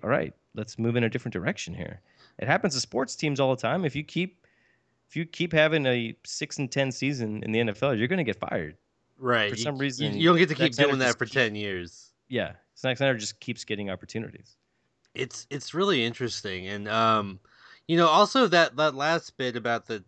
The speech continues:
Speaker 2: the top screwing up and the bottom suffering, that's a very, that's kind of a commentary on sort of corporate, corporate America as well. Like, that seems to be kind of prevailing notion in these larger corporation type things.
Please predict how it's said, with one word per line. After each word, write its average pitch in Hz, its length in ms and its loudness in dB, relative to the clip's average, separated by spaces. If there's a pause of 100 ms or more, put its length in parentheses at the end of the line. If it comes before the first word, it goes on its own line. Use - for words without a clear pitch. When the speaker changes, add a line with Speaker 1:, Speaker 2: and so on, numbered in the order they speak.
Speaker 2:
the 113 100 -8
top 131 320 -2
screwing 117 360 -4
up 113 200 -4
and 101 100 -10
the 101 60 -8
bottom 98 580 -4
suffering, 101 640 -6
that's 175 180 0
a 208 60 6
very, 185 180 6
that's 180 200 0
kind 226 160 6
of 190 80 4
a 175 40 -2
commentary 165 520 2
on 127 160 -4
sort 123 160 -6
of 117 80 -8
corporate, 127 400 -2 (100)
corporate 110 300 -8
America 104 400 -4
as 90 200 -6
well. 90 320 -4
Like, 90 180 -14
that 92 120 -14
seems 110 240 -10
to 98 100 -18
be 90 320 -8 (640)
kind 101 140 -8
of 87 100 -10
prevailing 92 520 -2
notion 87 340 -6
in 85 100 -8
these 85 240 -12
larger 87 300 -4
corporation 87 560 -10
type 85 220 -10
things. 85 340 -12